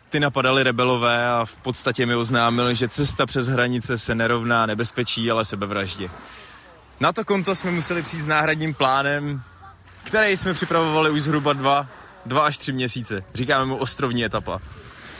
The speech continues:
George jsme uskladnili v Chartúmu, v garáži našeho kamaráda na čtyři až pět týdnů a začala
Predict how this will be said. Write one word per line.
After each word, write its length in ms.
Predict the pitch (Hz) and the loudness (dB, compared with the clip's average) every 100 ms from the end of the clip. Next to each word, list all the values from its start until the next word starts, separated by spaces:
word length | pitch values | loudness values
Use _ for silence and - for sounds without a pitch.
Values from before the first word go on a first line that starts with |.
| - - - - | -16 -18 -18 -4
George 320 | 113 185 180 | 0 2 2
jsme 280 | 185 170 160 | 0 0 -2
uskladnili 800 | 147 - 151 143 143 135 127 120 107 | -2 0 0 2 2 2 0 -4 -8
v 60 | - | -8
Chartúmu, 760 | - 139 143 185 185 175 160 135 | -2 -2 0 0 2 0 -2 -4
v 80 | 120 | 0
garáži 420 | 131 135 143 139 | 2 2 2 0
našeho 300 | 135 143 127 | 0 0 0
kamaráda 480 | 123 127 139 139 135 | 2 2 2 2 0
na 120 | 131 | -2
čtyři 300 | - 127 143 | -2 0 2
až 140 | 127 | 0
pět 200 | - 127 | 0 0
týdnů 420 | - 123 131 131 127 | 0 0 2 0 2
a 100 | 135 | 2
začala 600 | 143 160 - 139 131 120 | 2 2 2 2 2 -2